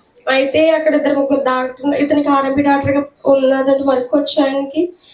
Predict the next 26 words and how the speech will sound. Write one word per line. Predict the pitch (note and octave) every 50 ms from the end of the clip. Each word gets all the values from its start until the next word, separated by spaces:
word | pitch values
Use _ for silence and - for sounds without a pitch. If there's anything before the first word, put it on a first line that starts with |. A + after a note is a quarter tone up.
| _ _ -
ఆ | C4
టాబ్లెట్లు | C4+ C4+ C#4 C4 B3+ B3 B3+ C4+ C4+ C#4 D4+
వేసుకున్నా | D4+ D4 - - D#4 D4 D4+
తగ్గేది | D#4 D#4+ E4 D#4+ - D4+ D#4 D#4 D#4
కాదు. | D#4 D#4 D#4 C#4+ - - - _ _ _ _ _ _ _ _ _ _ - - - -
ఆ | C4 B3+
నైట్ | C4 B3+ B3 B3+ B3 B3
మాటలు | C4 C4 C4+ D4
పడుకునేటప్పుడు | D4 D#4 D4+ C#4+ C#4 C#4 C#4 C4+ C4+ C#4+ - D4+ D4+
వేసుకున్నా | D4+ D4+ - - D#4 D#4 D#4
మళ్ళీ | D#4 C#4+ C4+ C#4+
అదే | D4 D4 C#4 C4+ C#4 C#4+ D#4
టైంకి | E4 F#4 F4+ E4+ E4 D#4+ E4
వచ్చేది | E4 D#4+ D#4+ - E4 D#4
ఆ | D4
నొప్పి. | C#4+ C4+ A#3+ - - - - - - -
ఆ | -
రెండున్నర, | - - A#4+ A#4+ A#4 A#4+ - - - A#4 C4+ C4+ - - - -
ఒంటి | B3+ B3 A#3+ A3
గంటన్నర | A3+ A3 A3 A#3 A#3 A3+ A3+ A#3 A#3 A#3
ఆ | A#3 A#3
టైం | A3+ A3
నుంచి | A#3 A#3 B3 C4 - - F4 F4 - - - - _ _ -
ఇంకా | C4 C4+ C#4+
తెల్లవారులు | C#4+ C4+ B3 A#3+ B3 B3 B3 B3 B3+ C4 C4+ C#4
బాధే, | D4 C#4+ C#4 C#4 C4+ C4 C#4+ B3 G#3 -